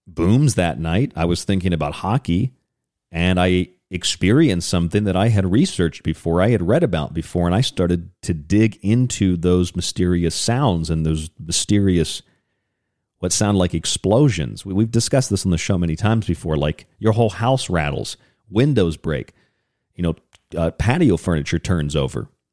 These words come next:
But there's no isolated, identifiable area where the sound, the vibration can be traced back to. And in a lot of cases,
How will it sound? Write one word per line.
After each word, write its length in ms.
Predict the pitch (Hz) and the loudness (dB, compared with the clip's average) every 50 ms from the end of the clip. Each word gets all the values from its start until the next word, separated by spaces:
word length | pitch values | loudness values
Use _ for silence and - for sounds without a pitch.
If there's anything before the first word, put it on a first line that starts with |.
| _ _ _ _ _ _ | _ _ _ _ _ _
But 100 | - 95 | -4 0
there's 220 | 101 117 107 95 | 0 0 2 2
no 480 | 104 107 110 120 131 143 156 156 - - _ _ _ _ _ _ _ _ | 2 2 4 4 4 4 4 2 0 -4 _ _ _ _ _ _ _ _
isolated, 640 | 101 107 120 123 - - 127 120 120 120 120 120 107 | -2 -2 -2 0 0 -2 2 2 2 2 2 2 0
identifiable 1000 | 98 87 92 95 107 104 - - 110 98 95 95 92 85 92 87 80 80 - - _ _ _ _ | 0 0 0 0 0 -2 -2 -2 0 0 2 0 2 2 2 0 0 -2 -6 -14 _ _ _ _
area 680 | 92 98 110 113 110 101 87 78 76 71 71 69 - _ _ _ _ _ _ | 0 2 2 4 2 2 2 0 0 -2 -4 -6 -10 _ _ _ _ _ _
where 260 | - 95 95 98 98 | -4 0 2 2 2
the 120 | 87 87 90 | 2 0 -4
sound, 680 | - - - 110 107 110 110 113 113 110 101 98 107 127 _ _ _ - | -4 -2 -2 0 2 2 2 2 2 0 -2 -4 -6 -8 _ _ _ -12
the 80 | - | -4
vibration 640 | 80 85 85 90 80 92 92 101 104 - - 101 90 | -2 0 0 0 0 2 2 2 2 0 -2 -4 -2
can 120 | - 90 | -2 -2
be 100 | 82 87 | -2 -2
traced 360 | 82 - - 95 90 87 - | -4 -2 0 0 0 0 -2
back 240 | - 107 117 120 - | -2 -2 -2 -2 -2
to. 200 | - 104 82 76 - _ _ _ _ _ _ _ _ _ | -2 -2 -2 -2 -4 _ _ _ _ _ _ _ _ _
And 140 | - 110 117 | 0 2 2
in 100 | 113 110 | 2 2
a 40 | 107 | 2
lot 260 | 98 98 123 165 202 | 2 2 4 4 2
of 60 | 190 | 2
cases, 640 | - - 107 90 90 87 - - 98 101 110 - - | 2 2 2 2 2 0 0 0 0 0 0 -4 -8